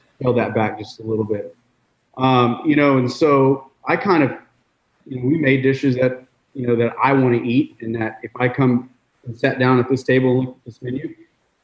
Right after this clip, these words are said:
you know, I wanna make, you know, I want it to be a good balanced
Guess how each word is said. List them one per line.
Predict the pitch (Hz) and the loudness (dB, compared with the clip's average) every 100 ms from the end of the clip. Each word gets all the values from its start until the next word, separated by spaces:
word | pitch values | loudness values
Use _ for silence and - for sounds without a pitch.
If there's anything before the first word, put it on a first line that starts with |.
| - | -12
you | 120 | -4
know, | 120 117 117 - | 0 0 -2 -8
I | |
wanna | 143 151 | -6 0
make, | 143 139 - | 2 2 -2
you | 135 | -2
know, | 131 | 0
I | 127 | 2
want | 147 156 | 4 4
it | - | 2
to | 135 | 0
be | 131 | 0
a | |
good | 120 139 143 | 2 0 0
balanced | 123 127 123 - | 0 0 0 -6